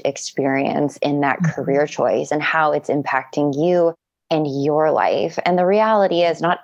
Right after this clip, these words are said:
Speaker 1: every single person is struggling physically, mentally, and emotionally in these careers. I think a,
Speaker 2: Absolutely.
Speaker 1: a large population is, unfortunately,
Speaker 2: Mm-hmm.
Speaker 1: but there's a lot of people who aren't either.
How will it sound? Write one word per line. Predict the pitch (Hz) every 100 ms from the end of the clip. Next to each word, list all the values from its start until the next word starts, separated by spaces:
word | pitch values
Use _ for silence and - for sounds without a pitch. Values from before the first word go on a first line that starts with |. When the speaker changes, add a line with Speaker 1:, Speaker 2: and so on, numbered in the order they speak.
| -
Speaker 1:
every | 165 151 165 156
single | 151 151 147 139
person | - - 143 - 147 143 147 -
is | 151 151 151 143 - - _ _ -
struggling | - 160 156 151 143 139 139 - _ _
physically, | 160 143 147 143
mentally, | 135 135 143
and | 139
emotionally | 139 135 143 - 139 139 139 -
in | 151 143
these | 139 135
careers. | - 143 147 - 101 98 160 - _ _
I | 147
think | 143 143
a, | 147
Speaker 2:
Absolutely. | 139 151 156 160 170 _ _ -
Speaker 1:
a | 160
large | 151 151 147 147 -
population | - 143 - 156 147 147 143 -
is, | 135 147 202 202
unfortunately, | 214 196 123 - 233 254 254
Speaker 2:
Mm-hmm. | 233 165
Speaker 1:
but | 226 233
there's | 233 233
a |
lot | 226 226
of | 226
people | 220 220 214
who | 214
aren't | - 196 160 - -
either. | - 165 - 90 101